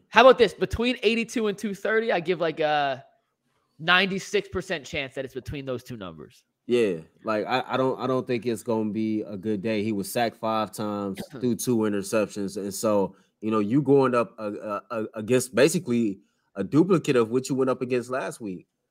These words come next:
Speaker 2: a quality
Speaker 1: Yeah.
Speaker 2: team with a damn good defensive line, and, you know, our, and here's the crazy part.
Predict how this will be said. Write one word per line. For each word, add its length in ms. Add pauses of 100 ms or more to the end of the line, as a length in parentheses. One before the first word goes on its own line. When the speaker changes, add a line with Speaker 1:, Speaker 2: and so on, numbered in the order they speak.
Speaker 2:
a 80
quality 480
Speaker 1:
Yeah. 60
Speaker 2:
team 320
with 100
a 60
damn 380
good 200
defensive 520
line, 380 (360)
and, 400
you 140
know, 300
our, 160
and 100
here's 400
the 60
crazy 360
part. 320